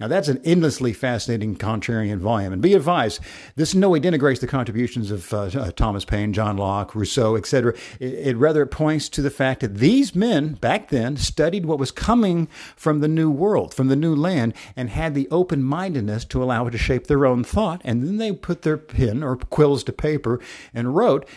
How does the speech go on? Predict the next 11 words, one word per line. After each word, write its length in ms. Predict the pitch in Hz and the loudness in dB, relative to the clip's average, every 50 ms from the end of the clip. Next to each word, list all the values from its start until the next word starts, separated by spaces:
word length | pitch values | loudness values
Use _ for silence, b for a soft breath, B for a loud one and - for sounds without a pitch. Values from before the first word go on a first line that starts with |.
| 107 B | -14 B
and 280 | 117 107 107 107 113 117 | -6 -4 -2 -2 -2 0
then 320 | 120 123 120 120 113 110 | 0 0 0 0 0 2
what, 380 | 110 127 135 127 127 - - - | 2 2 2 2 0 -6 -2 0
uh, 260 | 127 123 120 123 123 120 | 2 2 4 2 0 0
came 260 | - 147 139 135 135 | 0 0 2 2 2
out 100 | 131 - | 0 0
from 160 | - 143 131 | 0 0 2
those 200 | 123 151 190 190 | 4 2 2 0
pens 340 | - - 139 131 127 117 104 | 0 0 0 0 0 0 0
and 220 | 113 110 101 92 - | -2 -2 -4 -4 -2
quills, 460 | - - 135 131 135 175 180 - - | 4 6 6 6 6 4 0 -4 -6